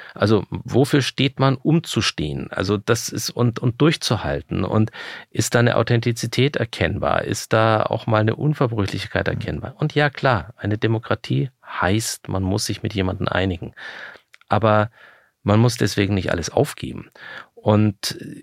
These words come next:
Speaker 1: das ist momentan auch nicht der Fall,
Speaker 2: Mhm.
Speaker 1: sage ich schon auch einschränkend. Also, aber es ist mir trotzdem noch zu wenig greif- und erkennbar.
Speaker 2: Am Ende des Podcasts gibt's hier immer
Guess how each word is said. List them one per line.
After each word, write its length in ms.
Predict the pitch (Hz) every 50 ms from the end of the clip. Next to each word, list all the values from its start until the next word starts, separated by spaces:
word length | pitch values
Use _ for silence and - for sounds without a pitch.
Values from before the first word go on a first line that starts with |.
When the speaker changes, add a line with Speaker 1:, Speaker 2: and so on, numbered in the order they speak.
| - 156 156 - _
Speaker 1:
das 200 | - 95 98 -
ist 240 | - - - - -
momentan 340 | 104 90 92 90 - 90 80 76
auch 80 | -
nicht 160 | 90 - - 71
der 60 | -
Fall, 320 | - - - 90 78 73 -
Speaker 2:
Mhm. 80 | 110
Speaker 1:
sage 240 | 82 - 98 80 85
ich 80 | - -
schon 100 | 92 80
auch 120 | - -
einschränkend. 680 | - - - - - - 69 67 - - 76 76 - -
Also, 320 | - 87 90 92 90 90 - -
aber 340 | - 95 98 - 104 98 -
es 160 | - - -
ist 200 | - 120 - -
mir 140 | 123 113 -
trotzdem 560 | - - 101 - - - - 127 123 120 117
noch 240 | 113 110 - - -
zu 260 | - - - 113 101
wenig 380 | 104 104 107 107 101 - - _
greif- 340 | - - 85 87 92 -
und 80 | - -
erkennbar. 480 | 82 - - - 76 71 60 55 - - -
Speaker 2:
Am 100 | 110 120
Ende 200 | 139 180 196 185
des 80 | -
Podcasts 680 | - - 160 - - - 123 123 139 139 - - - -
gibt's 400 | 120 110 139 151 151 - - - - _
hier 400 | 113 - - 131 131 135 - - - _
immer 420 | 120 113 113 117 117 117 117 -